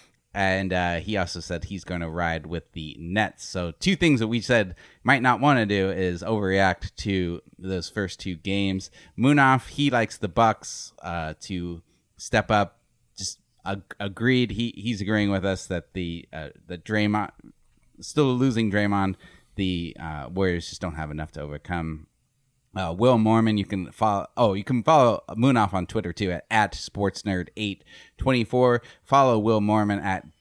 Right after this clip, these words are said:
B Ball Betting one oh one.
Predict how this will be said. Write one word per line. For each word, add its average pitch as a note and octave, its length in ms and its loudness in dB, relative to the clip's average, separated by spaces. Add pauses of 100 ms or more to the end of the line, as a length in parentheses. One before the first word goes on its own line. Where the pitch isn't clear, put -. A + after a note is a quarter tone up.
(260)
B A#2+ 160 4
Ball G2 240 4
Betting F#2 500 0
one G2+ 380 2
oh F2+ 380 0
one. G2+ 580 2